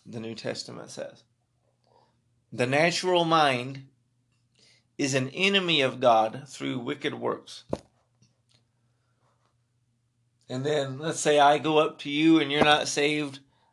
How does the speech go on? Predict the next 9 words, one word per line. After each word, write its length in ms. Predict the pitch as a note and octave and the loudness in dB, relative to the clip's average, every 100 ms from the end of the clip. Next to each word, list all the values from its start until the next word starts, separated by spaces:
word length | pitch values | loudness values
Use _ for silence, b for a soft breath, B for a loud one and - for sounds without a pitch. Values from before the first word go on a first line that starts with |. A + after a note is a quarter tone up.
| _ _ _ _ _ - | _ _ _ _ _ -4
and 220 | C#3 C3+ | 2 2
I 100 | D3 | 2
start 280 | - E3 D#3+ | 2 0 0
to 80 | |
share 260 | C#3+ E3 D3 | -4 0 0
the 80 | C3+ | 2
gospel 480 | C#3+ C#3+ C3+ A#2+ G#2+ | 2 2 0 -6 -6
with 200 | A2 - | -6 -10
you. 200 | - | -20